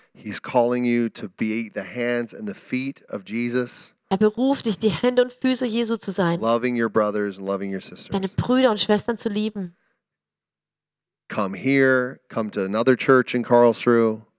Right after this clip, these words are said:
Speaker 1: or wherever you are.
Speaker 2: Komm hier, komm zu einer anderen, zu einer anderen Gemeinde in Karlsruhe oder wo auch immer du bist.
Speaker 1: Bless people.
Speaker 2: Und segne Leute.
Speaker 1: You're hearing stuff, you're learning, you're growing from listening here.
Speaker 2: Du hörst Sachen und du, du lernst und du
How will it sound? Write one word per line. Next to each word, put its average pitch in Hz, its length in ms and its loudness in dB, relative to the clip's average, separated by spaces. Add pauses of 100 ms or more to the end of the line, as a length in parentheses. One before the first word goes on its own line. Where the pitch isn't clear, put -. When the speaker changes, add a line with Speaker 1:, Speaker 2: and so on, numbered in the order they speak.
(480)
Speaker 1:
or 101 140 4
wherever 131 380 6
you 120 220 8
are. 107 400 0
Speaker 2:
Komm 220 180 -2
hier, 240 520 2
komm 233 200 -6
zu 226 100 -6
einer 208 220 2
anderen, 226 360 -2 (360)
zu 220 100 -6
einer 208 100 4
anderen 240 260 0
Gemeinde 226 340 0
in - 20 -6
Karlsruhe 233 320 0
oder 196 180 2
wo 196 80 4
auch 196 140 2
immer 226 180 0
du 220 80 -2
bist. 240 360 0 (440)
Speaker 1:
Bless 113 480 -6
people. 104 520 -6 (180)
Speaker 2:
Und 196 180 -2
segne 254 600 0
Leute. 233 720 2
Speaker 1:
You're 113 120 -2
hearing 135 440 2
stuff, 131 500 2
you're 110 180 2
learning, 131 420 2
you're 113 140 2
growing 127 680 2
from 104 360 -4
listening 131 420 -2
here. 127 400 -4 (220)
Speaker 2:
Du 208 160 4
hörst 254 640 4
Sachen 254 260 2
und 196 100 0
du, 196 260 -2
du 214 140 -4
lernst 247 600 0
und 202 100 0
du 185 80 0